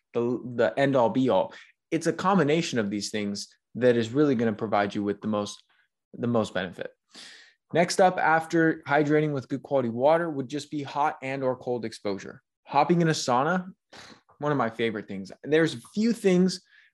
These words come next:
that make me feel like a million bucks the way that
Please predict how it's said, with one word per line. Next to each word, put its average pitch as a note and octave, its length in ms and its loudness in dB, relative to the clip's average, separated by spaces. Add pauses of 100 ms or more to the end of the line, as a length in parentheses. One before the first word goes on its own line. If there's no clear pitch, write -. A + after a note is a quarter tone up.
(140)
that C3+ 340 2 (100)
make D#3 300 -2
me D#3 140 -4
feel C3+ 580 -2 (460)
like B2 120 -4
a A2+ 60 -2
million C3+ 360 -2
bucks A2 380 -4 (260)
the A2+ 100 -8
way A2 200 0
that G#2 260 -4